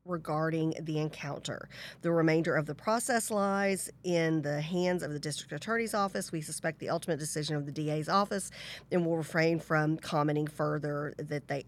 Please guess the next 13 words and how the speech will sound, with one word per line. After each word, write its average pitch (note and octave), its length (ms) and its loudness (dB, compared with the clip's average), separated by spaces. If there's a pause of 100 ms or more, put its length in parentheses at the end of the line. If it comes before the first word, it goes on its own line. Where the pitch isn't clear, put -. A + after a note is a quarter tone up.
the, D3+ 240 -2
um, D3 280 -2
the E3 80 -4
department D3 400 -4
added. C#3+ 320 -6 (400)
So F3 580 6 (440)
she G#3 320 -2
has F3+ 120 -2
been F3+ 180 0
cleared F3+ 440 0
of D#3 160 2
everything. D3+ 520 0
No E3 640 0